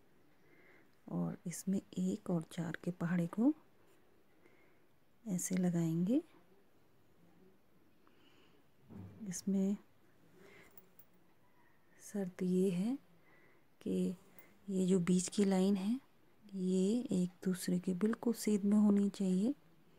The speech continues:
अब हम इसका पहाड़ा लिखना start करते हैं। जैसे चौदह, चौदह एकम चौदह, चौदह दूना अट्ठाईस।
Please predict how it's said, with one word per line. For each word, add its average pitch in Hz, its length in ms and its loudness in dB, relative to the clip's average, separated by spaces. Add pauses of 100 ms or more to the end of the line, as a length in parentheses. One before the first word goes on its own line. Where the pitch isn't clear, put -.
(760)
अब 175 60 -4
हम 196 320 0 (420)
इसका - 360 -8
पहाड़ा 180 400 -2
लिखना 185 440 0
start - 380 -4
करते - 340 -6
हैं। 269 200 4 (100)
जैसे 208 320 0 (200)
चौदह, 165 680 -2 (260)
चौदह 180 320 -2
एकम 202 520 2 (1700)
चौदह, 156 520 -4 (200)
चौदह 185 260 0
दूना 202 300 4
अट्ठाईस। 190 560 -2